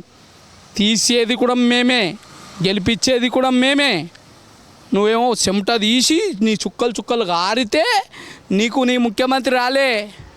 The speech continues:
నీ ముఖ్యమంత్రి రాలే. నిన్న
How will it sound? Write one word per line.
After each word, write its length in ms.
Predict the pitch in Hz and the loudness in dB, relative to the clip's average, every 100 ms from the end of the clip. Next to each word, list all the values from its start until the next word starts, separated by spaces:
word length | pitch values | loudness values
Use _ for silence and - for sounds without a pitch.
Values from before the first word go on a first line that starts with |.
| - - - - - - - | -20 -20 -20 -20 -20 -12 -2
నీ 80 | 214 | 0
ముఖ్యమంత్రి 400 | 220 285 285 294 285 | 0 0 0 0 0
రాలే. 300 | 262 294 285 254 220 - - - - 196 | 0 0 0 0 -4 -12 -18 -18 -4 0
నిన్న 200 | 226 | 2